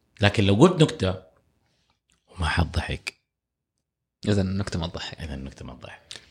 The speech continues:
Speaker 2: طب ممكن يكون مثلا اختلاف الجمهور يخ-، يغير النسبة هذه؟
Speaker 1: أن-، في قاعدة اسمها النكتة الحلوة تشتغل.
Speaker 2: أوكي.
Speaker 1: النكتة الحلوة تشتغل.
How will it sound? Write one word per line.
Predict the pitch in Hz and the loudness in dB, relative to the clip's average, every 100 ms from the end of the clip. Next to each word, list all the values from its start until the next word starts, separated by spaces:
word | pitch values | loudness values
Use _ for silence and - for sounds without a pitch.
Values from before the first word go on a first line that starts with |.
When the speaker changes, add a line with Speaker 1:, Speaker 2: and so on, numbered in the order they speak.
| _ _ | _ _
Speaker 2:
طب | 98 | 6
ممكن | 107 117 110 | 8 8 8
يكون | 101 113 | 8 8
مثلا | 101 101 98 95 - | 8 6 4 0 -2
اختلاف | - - 98 98 | 4 8 8 8
الجمهور | 107 95 95 95 - - _ _ _ _ - | 6 6 4 0 -8 -20 _ _ _ _ -2
يخ-، | - - | -2 0
يغير | 67 - 101 90 | -2 6 8 8
النسبة | 95 101 90 | 6 6 6
هذه؟ | 101 107 120 - - - - - - - - - - _ - _ _ _ _ _ _ _ | 6 4 -2 -10 -20 -20 -20 -20 -20 -20 -20 -20 -20 _ -20 _ _ _ _ _ _ _
Speaker 1:
أن-، | 107 101 113 - | 4 4 2 -8
في | - 135 | 2 6
قاعدة | 113 98 76 104 113 _ _ _ _ _ _ _ _ _ _ - | 8 6 6 0 -2 _ _ _ _ _ _ _ _ _ _ 2
اسمها | 117 98 90 | 2 6 6
النكتة | 101 - 90 | 4 4 4
الحلوة | 110 113 | 6 4
تشتغل. | 87 - - - - _ _ _ _ _ _ _ _ _ _ _ _ _ - | 2 -2 -4 -8 -20 _ _ _ _ _ _ _ _ _ _ _ _ _ -8
Speaker 2:
أوكي. | 87 - 98 117 - - | -8 -4 -4 -4 -6 -2
Speaker 1:
النكتة | 90 110 - 85 | 4 6 4 2
الحلوة | 98 131 180 202 - _ - | 6 6 6 2 -14 _ 2
تشتغل. | 110 101 78 | 4 6 2